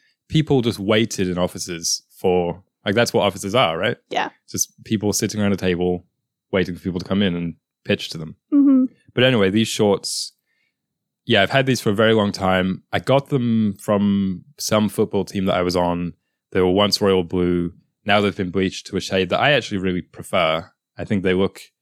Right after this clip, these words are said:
Speaker 1: very bad.
Speaker 2: Mm.
Speaker 1: They look very ugly. But this is kind of the lead into the next part of the episode about athletic clothes. Because these I will run in through anything. I run through quicksand with these.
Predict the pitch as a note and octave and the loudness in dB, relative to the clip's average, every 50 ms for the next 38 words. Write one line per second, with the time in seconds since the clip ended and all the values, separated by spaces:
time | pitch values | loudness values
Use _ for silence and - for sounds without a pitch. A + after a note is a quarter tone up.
0 | _ _ _ _ _ _ _ _ _ _ _ _ _ - G2+ F2+ G#2 A2+ A#2 A#2 | _ _ _ _ _ _ _ _ _ _ _ _ _ -14 -6 -2 0 2 4 4
1 | A2+ A2 G#2+ G2+ G2 F#2+ F#2+ G#2+ - _ _ _ _ _ _ _ _ _ _ _ | 2 2 2 0 0 -2 -4 -8 -16 _ _ _ _ _ _ _ _ _ _ _
2 | _ F#2+ F2+ - G2 G#2 A#2+ D3+ E3 - - _ _ _ _ _ _ _ _ _ | _ -10 -4 0 2 2 2 2 0 -4 -10 _ _ _ _ _ _ _ _ _
3 | _ _ _ _ _ _ D#4+ D4 C#4+ C#4 C4+ B3+ C4 - G#2 A2 B2+ B2+ - A#2+ | _ _ _ _ _ _ 0 2 2 4 2 2 2 2 2 2 2 2 2 2
4 | A2+ G#2+ G#2 F#2 F2+ E2+ D#2+ E2+ E2 E2+ - _ _ _ _ _ _ _ _ _ | 4 4 4 4 2 0 -2 -6 -8 -8 -12 _ _ _ _ _ _ _ _ _
5 | _ _ _ _ _ _ _ _ _ - F#2 F#2 G#2 - - G#2 F#2 - G#2+ G2+ | _ _ _ _ _ _ _ _ _ -2 0 0 0 0 0 -2 -2 0 0 0
6 | G2 F#2 E2 E2+ G2 F#2 G2 G2+ G2+ F#2 F#2+ F#2 F2+ F2+ - - F#2+ F#2 F2+ F2+ | 0 0 -2 -2 0 2 2 2 2 2 0 -2 -2 -4 -4 -2 -2 0 0 0
7 | F2+ E2 D#2+ G2 F#2+ F#2 F2+ - - - - F#2 E2 F2 D#2+ F#2 F2+ E2 - - | 0 -2 -2 -2 0 -2 -2 -4 -6 -4 -2 -2 -2 -2 -2 -2 -2 -2 -2 -4
8 | - - F2+ E2+ E2 D#2+ E2+ E2 E2 D#2+ - - - - - _ _ _ _ _ | -6 -4 -2 -2 -2 -2 -2 -2 -2 -2 -4 -6 -10 -10 -10 _ _ _ _ _
9 | - F#2+ E2+ - F#2+ F2 - - - - - F2 D#2 D2+ - - - - - _ | -2 -2 0 0 -2 -2 -2 -4 -8 -6 -4 -4 -4 -4 -4 -6 -8 -8 -10 _
10 | _ _ _ _ _ _ _ _ _ - G#2+ F2 G#2 F#2 F#2 A2+ A#2 B2+ C3+ B2+ | _ _ _ _ _ _ _ _ _ -6 -4 -2 -2 -2 0 2 2 2 2 0
11 | A2 - - G#2 G2 G2 G2 F#2 G2 G2 G2+ G2 F#2+ F2 E2 E2 D#2 D#2 - _ | 0 -2 -2 0 0 0 0 2 2 2 2 2 0 -2 -4 -6 -8 -10 -14 _
12 | _ _ _ _ _ _ _ _ _ _ _ _ _ _ _ _ _ _ _ _ | _ _ _ _ _ _ _ _ _ _ _ _ _ _ _ _ _ _ _ _
13 | _ _ _ _ _ _ _ _ _ _ _ _ _ _ _ _ _ _ _ _ | _ _ _ _ _ _ _ _ _ _ _ _ _ _ _ _ _ _ _ _
14 | _ _ _ _ _ - - G2+ F#2 F2+ G2 G2+ G2 F#2 - - F#2+ F#2+ G2+ G#2 | _ _ _ _ _ -4 0 2 2 4 2 2 0 -4 -4 -2 0 2 2 2
15 | G2 F#2+ - - G2 F#2 E2+ - A#2+ A#2+ - - - D2+ D2+ D#2+ - - D#2 - | 2 0 -2 -4 -4 -4 -2 0 -2 -2 -2 -4 -8 -8 -10 -14 -18 -20 -20 -20
16 | - - - - - | -18 -16 -14 -14 -14